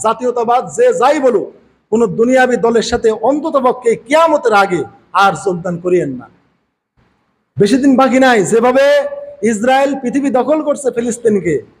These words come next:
এবং ইরানের প্রতি হামলা দিচ্ছে, হয়তো বড় আলামত চালু হয়ে গেলে আর রক্ষা পাবেন না। অতএব বাতিলের দল করার সুযোগ আর নাই।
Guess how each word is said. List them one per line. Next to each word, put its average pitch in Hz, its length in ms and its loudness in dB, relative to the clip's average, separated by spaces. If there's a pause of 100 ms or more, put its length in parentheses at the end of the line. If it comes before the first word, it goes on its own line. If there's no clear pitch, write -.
(260)
এবং 240 260 4
ইরানের 262 300 4
প্রতি 262 180 -2
হামলা 220 320 2
দিচ্ছে, 214 340 -2
হয়তো 240 380 2
বড় 220 260 2
আলামত 302 440 0
চালু 269 180 0
হয়ে 269 220 2
গেলে 220 400 -2 (360)
আর 185 240 2
রক্ষা 180 260 -4
পাবেন 143 260 -4
না। 127 120 -10
অতএব 170 300 -4
বাতিলের 226 420 0
দল 208 180 2
করার 196 180 -4
সুযোগ 185 300 -8
আর 165 100 -2
নাই। 156 260 -6